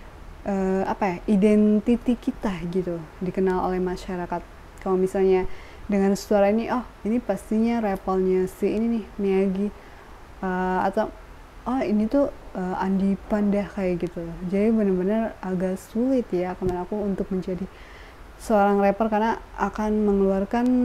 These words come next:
apa ya, ba-, berbeda juga kalau misalnya, eh, dengerin, apa, eh,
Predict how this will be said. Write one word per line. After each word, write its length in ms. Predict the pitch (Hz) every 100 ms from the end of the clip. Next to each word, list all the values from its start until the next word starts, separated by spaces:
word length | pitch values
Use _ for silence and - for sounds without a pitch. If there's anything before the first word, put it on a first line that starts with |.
| 247 240 247
apa 160 | - 233
ya, 180 | 185 180 - - - - - -
ba-, 260 | 196 202 -
berbeda 400 | 190 202 208 202
juga 220 | 190 262
kalau 160 | 262 196
misalnya, 400 | 190 196 190 190 - - - - - -
eh, 240 | 202 196
dengerin, 720 | 180 190 190 185 185 190 190 190
apa, 240 | - 226 - - - - - - -
eh, 180 | 185